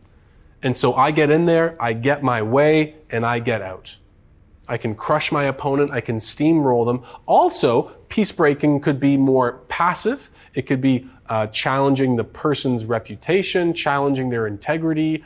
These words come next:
cutting their legs out from underneath them as well. So these are the two options, peace faking or peace breaking. Imagine it like this.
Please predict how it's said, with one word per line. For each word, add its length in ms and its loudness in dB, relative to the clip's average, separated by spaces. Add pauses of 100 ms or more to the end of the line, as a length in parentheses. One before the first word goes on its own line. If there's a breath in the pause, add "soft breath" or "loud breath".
(160 loud breath)
cutting 320 0
their 120 0
legs 300 -2
out 160 -6
from 160 -10
underneath 420 -10
them 140 -10
as 140 -12
well. 280 -8 (160 loud breath)
So 140 -4
these 180 2
are 60 -2
the 80 0
two 260 2
options, 400 2
peace 300 -6
faking 400 0
or 100 4
peace 300 -6
breaking. 500 -4 (400 loud breath)
Imagine 400 2
it 120 2
like 180 2
this. 360 -6